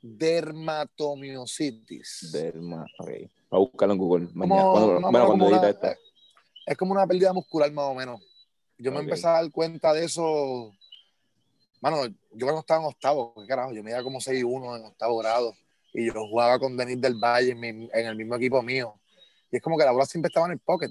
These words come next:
Speaker 1: Y en verdad yo lucía bien cabrón siempre. Y tuve par de ofertas, tuve un montón de ofertas de becas, así, par de gente ofreciéndome. Pero, mano, yo nunca sabía lo que es,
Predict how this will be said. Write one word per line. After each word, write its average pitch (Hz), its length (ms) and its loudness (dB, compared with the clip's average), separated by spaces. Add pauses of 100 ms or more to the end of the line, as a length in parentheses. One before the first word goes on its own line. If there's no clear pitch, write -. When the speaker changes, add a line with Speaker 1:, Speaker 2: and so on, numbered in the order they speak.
Speaker 1:
Y 123 160 -2
en 127 60 0
verdad 208 260 2
yo 196 80 2
lucía 220 400 0
bien 214 140 0
cabrón 214 240 -2
siempre. 131 360 -4 (920)
Y 156 100 4
tuve 156 220 2
par 190 120 4
de 226 60 -2
ofertas, 196 420 -2
tuve 143 140 -6
un 151 80 -6
montón 175 260 -8
de 202 80 -2
ofertas 180 300 -8
de 175 140 2
becas, 165 260 0
así, 180 180 -2
par 160 120 0
de 147 100 -4
gente 156 160 -10
ofreciéndome. 170 580 -8 (960)
Pero, 151 200 4
mano, 208 200 2
yo 151 120 2
nunca 156 200 0
sabía 190 180 4
lo 185 60 6
que 196 160 4
es, 208 140 -6